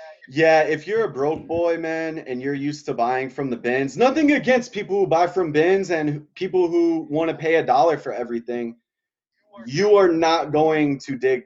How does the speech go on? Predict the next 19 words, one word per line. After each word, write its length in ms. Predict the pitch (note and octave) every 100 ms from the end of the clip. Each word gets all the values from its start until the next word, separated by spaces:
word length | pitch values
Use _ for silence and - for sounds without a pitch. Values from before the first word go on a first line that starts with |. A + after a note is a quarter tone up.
| _
Deadstock, 500 | A#2 A2 - - F#2 -
man. 260 | F#2+ F2+ F2 F#2+ _
Like, 340 | - G2+ G2 F#2+ - _ _ _ _ - -
you 220 | C#3+ G3+
gotta 260 | G3+ F#3+ F3
have, 560 | D#3+ D#3 D3+ C#3+ C#3 - _ _ _ _ _ _ _ _ _ _
to 80 | E3+
be 180 | E3 A#3
serious 480 | A#3 G3 G3 F#3+ F#3+
about 240 | F#3 E3+
shit, 340 | - - F3+ D#3
you 100 | D#3+
gotta 220 | D#3 C#3+
have 260 | C#3+ C3
ten 200 | - C#3+
thousand 400 | B2+ B2+ B2 A#2+
dollars 540 | A2 A2 A2 A2 G#2+ -
in 220 | G#2+ G2+
liquid 560 | G2 F#2+ F#2+ F#2+ F2